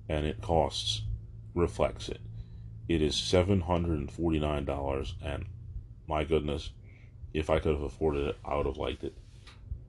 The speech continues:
just as much, if not more, than the one that I picked up. But wait, there's more. There is an Elite Series. My description of this belt, essentially,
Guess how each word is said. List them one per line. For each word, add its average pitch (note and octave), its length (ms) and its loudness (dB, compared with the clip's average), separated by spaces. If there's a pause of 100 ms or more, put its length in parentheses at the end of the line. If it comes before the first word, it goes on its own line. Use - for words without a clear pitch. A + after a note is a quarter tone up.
(200)
just D#2 300 4
as D2 120 0
much, C#2 260 -2
if C#2+ 120 -2
not C2 220 -2
more, D2 200 0
than D2 120 -2
the D2 60 -4
one C#2 200 -4
that C2+ 100 -4
I C2 120 -2
picked - 280 -8
up. - 160 -6 (1600)
But E2 260 6
wait, E2+ 240 6 (400)
there's D#2 320 2
more. F2+ 340 4 (1800)
There E2 280 8
is D#2+ 240 6
an F2+ 120 6
Elite F2 360 6
Series. - 600 -4 (800)
My E2+ 320 6
description E2 720 6
of C#2 240 0
this F2+ 240 6
belt, - 400 -2 (800)
essentially, C#2+ 800 2